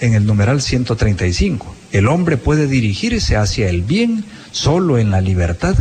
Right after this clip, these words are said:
que Dios le ha dado como s-, como signo eminente de su imagen". O sea, siendo libre, el hombre está siendo imagen especial, muy particularmente de Dios. Y Dios ha querido dejar al hombre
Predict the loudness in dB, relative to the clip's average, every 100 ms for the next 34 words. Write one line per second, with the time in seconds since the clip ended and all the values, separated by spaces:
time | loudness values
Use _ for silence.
0 | 0 -2 0 2 2 0 0 2 0 0
1 | -2 -2 -2 -2 -2 -2 -6 -8 -8 -2
2 | 0 2 2 0 2 0 0 0 0 0
3 | 0 0 -2 -4 -2 -2 -2 -2 -4 -8
4 | -14 -20 -20 -20 -18 -4 0 2 0 2
5 | 2 2 0 0 0 0 0 -4 -2 -2
6 | -2 -2 0 0 0 0 -2 -2 -2 0
7 | 0 0 0 -2 -2 0 2 2 0 -2
8 | -2 0 0 2 0 0 0 0 0 -2
9 | -6 -16 -20 -20 -18 -18 -18 -6 0 2
10 | 2 2 0 -2 0 0 2 2 2 0
11 | 0 0 2 2 0 0 0 -2